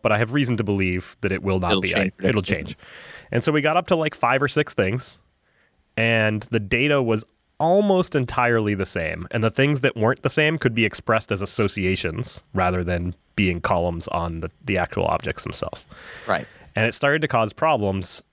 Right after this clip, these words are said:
Speaker 1: having basically these identical objects everywhere because we started to want to treat them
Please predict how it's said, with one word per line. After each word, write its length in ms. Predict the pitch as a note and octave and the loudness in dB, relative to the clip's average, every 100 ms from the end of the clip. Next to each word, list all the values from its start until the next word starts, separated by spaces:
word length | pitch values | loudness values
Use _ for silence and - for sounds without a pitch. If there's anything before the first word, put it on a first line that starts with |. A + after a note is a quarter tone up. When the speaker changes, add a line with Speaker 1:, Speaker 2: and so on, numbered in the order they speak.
| _ _ - | _ _ -4
Speaker 1:
having 480 | G2+ G2+ G2 G2 G#2+ _ | 0 0 0 -2 -8 _
basically 440 | G2+ - G2+ G2 | -2 0 0 0
these 180 | F#2+ F#2 | 2 2
identical 420 | F#2+ F#2+ F2+ F#2+ | 0 0 0 2
objects 400 | F#2+ G#2+ G2 - | 4 4 0 -2
everywhere 360 | F2 F2+ F2+ F2+ | -2 0 0 -2
because 420 | F#2 F#2+ F2+ - - | -2 -2 -4 -10 -8
we 200 | G2+ F#2 | -4 -4
started 340 | - - F#2+ | -2 -2 0
to 40 | F#3 | -2
want 220 | F#3 - | -2 -4
to 60 | |
treat 280 | F#3+ - G#3 | -2 0 2
them 240 | - F2 | 0 -2